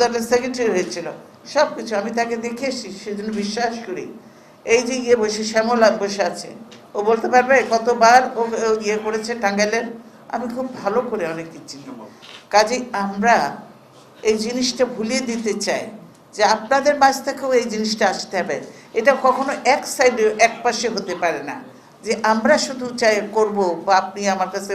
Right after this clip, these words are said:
প্রত্যাশা করবেন, কিন্তু অন্য সাইড থেকে আমরা সেইভাবে সমর্থনটা বা সাড়াটা পাবো না, তাহলে কিন্তু জিনিসটা এগোবে না, জিনিসটা এগোবে না। সেই জন্য দুই পক্ষ থেকে ইয়ে করতে হবে। আর এই আওয়ামী লীগ যে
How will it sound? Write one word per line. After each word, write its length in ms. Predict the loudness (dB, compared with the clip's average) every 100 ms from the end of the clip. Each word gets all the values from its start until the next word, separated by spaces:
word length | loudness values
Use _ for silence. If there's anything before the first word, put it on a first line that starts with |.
| -6
প্রত্যাশা 440 | -8 -4 -4 -2 -4
করবেন, 260 | -4 -4 -6 -8 -20 -20 -14
কিন্তু 200 | -8 -2 -2 -2
অন্য 160 | -2 -2 0
সাইড 180 | -2 -2 -4
থেকে 140 | -4 -4
আমরা 140 | -4 -4
সেইভাবে 400 | -4 0 0 0 -6 -10 -20 -20 -12 -4
সমর্থনটা 580 | -2 -2 -2 -4 0 0
বা 80 | 2 0
সাড়াটা 360 | 2 2 2 0 2
পাবো 240 | 2 2 -2
না, 80 | -2 -6 -16 -20 -20 -12
তাহলে 240 | -6 -2 -2
কিন্তু 220 | -2 -4 -2 -4
জিনিসটা 420 | -6 -8 -8 -6 -6 -4
এগোবে 320 | -2 -2 -2 -4
না, 80 | -8 -12 -14 -20 -20 -20 -14
জিনিসটা 320 | -8 -6 -2 -2
এগোবে 180 | -2 -6
না। 60 | -8 -6
সেই 120 | -4
জন্য 140 | -2 -2 -2
দুই 100 | -2 -2
পক্ষ 220 | -4 -4 -2 -2
থেকে 180 | -2 -2
ইয়ে 100 | -4 -4
করতে 220 | -8 -8 -10
হবে। 180 | -10 -14 -20 -20 -20 -20 -20 -20 -20 -20 -20 -20 -20 -2 8
আর 80 | 8 10
এই 80 | 8 6 6
আওয়ামী 320 | 8 8 4 4
লীগ 180 | 2 0 -6 -14 -20 -20 -20 -20 -20 -20 -20 -20 -20 -20
যে 60 | -8